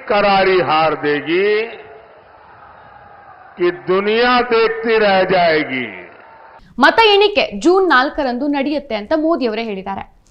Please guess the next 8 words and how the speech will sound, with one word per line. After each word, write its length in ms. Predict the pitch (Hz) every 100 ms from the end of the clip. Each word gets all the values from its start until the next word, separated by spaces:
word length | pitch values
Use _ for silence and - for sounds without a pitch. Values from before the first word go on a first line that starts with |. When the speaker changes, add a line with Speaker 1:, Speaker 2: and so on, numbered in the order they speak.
| - -
Speaker 2:
ಅದು 160 | 233 370 427 415
ಕೂಡ 160 | 381 226 262 - 233
ಪದೇ 240 | 226 311 370 370
ಪದೇ 260 | 254 220 202 - - 269
ಇಂಡಿ 240 | 330 403 427 370
ಮೈತ್ರಿ 340 | 311 - 294 311 233
ದುರ್ಬಲಗೊಂಡಿದೆ, 760 | 254 302 320 269 240 214 233 254 226
ಮೂರು 220 | 277 370